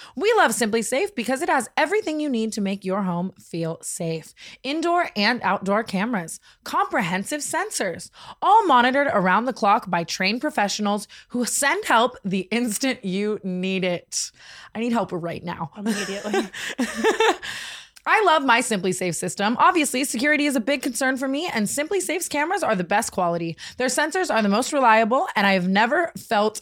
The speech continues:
Speaker 1: more safe.
Speaker 2: Ever.
Speaker 1: Last night, I thought I heard someone at the door, which is actually every night because, uh, hey, William, love ya so much. And with one click on my Simply Safe app,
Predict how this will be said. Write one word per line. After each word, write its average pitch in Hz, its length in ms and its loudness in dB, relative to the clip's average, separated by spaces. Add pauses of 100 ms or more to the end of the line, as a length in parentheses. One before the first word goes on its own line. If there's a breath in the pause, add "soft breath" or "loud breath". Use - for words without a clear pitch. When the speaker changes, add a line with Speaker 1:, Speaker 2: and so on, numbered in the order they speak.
Speaker 1:
more 185 560 -2
safe. 185 600 -6 (100)
Speaker 2:
Ever. 196 240 -8
Speaker 1:
Last 311 320 2
night, 349 280 2
I 285 100 4
thought 302 180 4
I 294 80 6
heard 277 200 2
someone 269 240 0
at 233 100 -2
the 240 80 -2
door, 294 500 2
which 220 220 2
is 190 180 -2
actually 185 440 0
every 254 260 2
night 208 320 0
because, 202 400 0
uh, 175 200 0
hey, 240 200 0
William, 240 400 2
love 226 240 0
ya 202 140 2
so 277 280 -2
much. 220 440 0 (340 loud breath)
And 277 180 2
with 262 140 2
one 302 360 4
click 330 280 2
on 226 160 4
my 208 140 4
Simply 240 320 0
Safe 233 240 0
app, 277 400 2